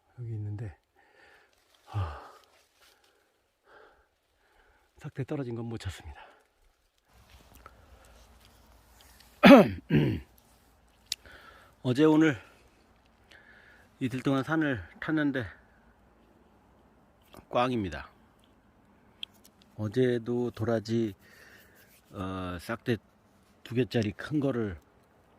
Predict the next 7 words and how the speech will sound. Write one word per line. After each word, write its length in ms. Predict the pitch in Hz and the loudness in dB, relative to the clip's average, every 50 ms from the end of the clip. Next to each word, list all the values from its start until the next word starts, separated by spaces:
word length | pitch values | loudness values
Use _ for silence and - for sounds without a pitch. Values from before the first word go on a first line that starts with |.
| _ _ _ _ - - - - _ _ _ _ - | _ _ _ _ -20 -20 -20 -20 _ _ _ _ -8
봤지만 880 | 95 101 98 - - - 110 113 110 110 110 107 107 107 101 98 87 80 - _ _ _ _ _ _ _ _ _ - _ - | -8 -8 -6 -6 -6 -4 -4 -2 -2 -4 -4 -4 -4 -6 -6 -8 -10 -12 -18 _ _ _ _ _ _ _ _ _ -20 _ -16
싹대가 360 | - 120 - - - 117 113 | -16 -16 -10 -10 -8 -8 -8
떨어져 340 | 110 - 127 120 117 113 117 | -6 -6 -4 -4 -4 -4 -6
있어서 320 | 107 98 95 101 90 98 92 | -8 -6 -6 -6 -6 -6 -8
못 180 | 92 85 78 | -10 -10 -10
캤고, 540 | - 90 87 - - - 120 117 95 78 78 - _ _ _ _ - - _ _ - - - - - _ _ _ _ | -10 -10 -10 -10 -10 -8 -8 -6 -6 -8 -10 -14 _ _ _ _ -20 -20 _ _ -20 -20 -20 -20 -20 _ _ _ _
오늘도 800 | 120 117 120 123 123 117 113 104 110 113 113 113 110 104 92 | 0 0 2 2 0 -2 -4 -4 -6 -6 -4 -4 -6 -6 -8